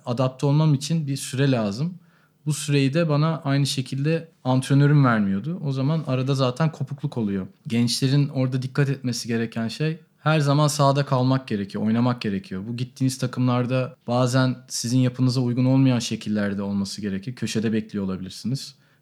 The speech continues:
Ki ben bunu hiçbir zaman seven bir oyuncu değildim. Daha çok topla oynayan, potaya giden bir oyuncu olarak olmak isterdim. Ama Ülker'e gittiğimde bunu başaran daha iyi oyuncular vardı, abilerim vardı. Antrenörüm de onlara o gözle yaklaşıyordu.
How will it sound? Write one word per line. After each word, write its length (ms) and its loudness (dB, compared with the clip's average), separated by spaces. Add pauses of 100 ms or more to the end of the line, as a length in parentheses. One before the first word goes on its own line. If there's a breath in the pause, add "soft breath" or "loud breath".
Ki 120 -6
ben 200 2
bunu 220 0 (100)
hiçbir 220 -12
zaman 240 2
seven 500 -2
bir 60 -6
oyuncu 340 0
değildim. 400 -4 (220)
Daha 200 -2
çok 340 -14
topla 280 -6
oynayan, 340 0
potaya 320 -4
giden 300 0
bir 40 -2
oyuncu 300 -2
olarak 320 -8
olmak 280 -2
isterdim. 480 -8
Ama 300 -2 (120)
Ülker'e 340 -4
gittiğimde 600 -2 (140)
bunu 560 0
başaran 720 -2
daha 200 2
iyi 120 0
oyuncular 400 0
vardı, 320 -2
abilerim 520 0
vardı. 320 -4 (360 soft breath)
Antrenörüm 580 2
de 60 2
onlara 360 4
o 100 4
gözle 300 4
yaklaşıyordu. 680 -4